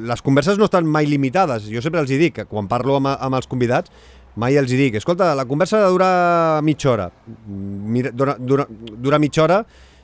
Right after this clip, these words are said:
si tots els dubtes o totes les coses que li vull preguntar, doncs me les responen en mitja hora. Però quan la conversa a vegades és molt fluida, ells s'expliquen bé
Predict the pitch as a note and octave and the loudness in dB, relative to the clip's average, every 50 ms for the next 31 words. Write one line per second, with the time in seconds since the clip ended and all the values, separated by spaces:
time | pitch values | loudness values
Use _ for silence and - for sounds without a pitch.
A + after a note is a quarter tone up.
0 | _ - - - - - C3+ B2+ A#2+ G#2 - C#3+ D3 D#3+ D#3 B2 C3 D#3 D#3+ C#3 | _ -20 -20 -18 -8 -4 -2 -2 -2 0 0 0 2 2 0 0 0 -2 -2 0
1 | - C3+ A#2 G2+ A2 A2 G2 C3 B2 - C#3 C#3 C3+ - - C#3+ C#3 C#3 C3 - | -2 -4 -2 -2 -4 -4 -4 -4 -4 -2 -2 -2 -2 -2 0 0 0 -2 -2 -2
2 | D3+ C#3+ C#3+ C#3+ C#3 C#3+ C#3 B2+ D3 C#3 C3+ C#3 C3 A#2+ D3 D#3+ D3+ F3 E3 C#3 | 0 0 2 2 2 0 0 0 0 0 0 0 0 2 2 2 2 0 -2 -2
3 | B2 B2+ C3 B2 A#2+ A2 A2+ G#2 - - A#2+ C3 D3 C#3+ A#2+ A2 G#2 G#2 C#3+ D#3+ | -2 -2 0 0 0 0 -2 -4 -4 -2 -2 0 0 0 0 0 0 0 2 2
4 | D#3 B2+ F#2 - _ _ _ _ - _ _ - - _ _ - A#2+ A#2 A2 A2 | 2 0 -2 -6 _ _ _ _ -20 _ _ -20 -20 _ _ -2 -2 0 0 -2
5 | G#2+ G2 - A2+ A2+ A2+ A2+ A2+ A2+ A2+ G#2+ - A2 A2 A2 C3 C3 - C#3+ C#3+ | -4 -4 -4 -4 -2 -2 -2 -2 -2 -4 -4 -4 -4 -2 -2 -2 -2 -2 -2 0
6 | C#3+ C#3+ C#3+ C3+ C3 C3 B2 B2 C3 C3+ C3 - - B2+ C#3 F3 F3+ D3+ A2 G2 | 0 0 0 -2 -2 -4 -2 -2 0 0 -2 -2 0 2 2 2 2 0 -2 -4
7 | - _ - A#2+ C3 C#3 B2+ - C#3 B2+ - - C#3 B2 - C3 B2+ B2+ C3 C#3 | -6 _ -8 -4 -4 -4 -2 -4 -6 -8 -6 -6 -6 -4 -2 -2 0 2 2 2